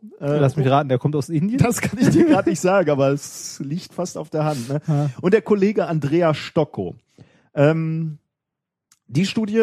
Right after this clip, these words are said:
Speaker 1: äh, ist übrigens noch nicht publiziert. Äh, es gibt ein Working Paper, was sie ins Internet gestellt haben. Allerdings, ähm, ja, das, äh, ich bin mir nicht ganz sicher, ob ich das schon rausgesucht habe. Also packen wir in die Shownotes auch rein. Aber wie gesagt, es gibt noch kein offizielles Paper.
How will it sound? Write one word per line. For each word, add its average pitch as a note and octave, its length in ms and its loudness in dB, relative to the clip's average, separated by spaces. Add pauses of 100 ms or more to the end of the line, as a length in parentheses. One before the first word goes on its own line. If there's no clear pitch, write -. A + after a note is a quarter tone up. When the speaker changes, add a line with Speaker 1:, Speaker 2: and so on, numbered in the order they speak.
(220)
Speaker 1:
äh, D3+ 260 0
ist E3 100 -2
übrigens E3 260 2
noch D3 100 2
nicht E3 180 -2
publiziert. D#3+ 840 -2
Äh, D3+ 340 0
es B2+ 180 -2
gibt - 160 -6
ein C3+ 80 2
Working C#3 360 2
Paper, A2+ 380 0
was G#2+ 140 0
sie A#2+ 60 -2
ins G#2+ 140 -4
Internet G#2 360 -2
gestellt G#2 360 -2
haben. G2+ 240 0
Allerdings, A#2+ 640 0
ähm, A2 340 -2 (1040)
ja, G#2+ 400 2
das, - 340 -2
äh, C3+ 280 -4 (100)
ich B2 120 -2
bin D3 120 0
mir C#3 60 4
nicht C3 180 -2
ganz B2 200 -2
sicher, B2+ 160 4
ob A#2 80 2
ich A2+ 80 -2
das B2 140 0
schon A#2 160 -4
rausgesucht G2+ 1500 -6 (100)
habe. A2+ 480 -2
Also B2 200 2
packen D3+ 340 -4
wir B2 60 0
in A2+ 60 2
die G#2 80 -2
Shownotes F#2+ 440 -8
auch E2 180 -10
rein. F2 140 -8
Aber A#2+ 200 2
wie D3 80 2
gesagt, C#3+ 220 4
es A#2 100 -4
gibt D3 160 -4
noch C#3+ 120 -2
kein C3 160 2
offizielles A#2 500 -6
Paper. F#2+ 420 -6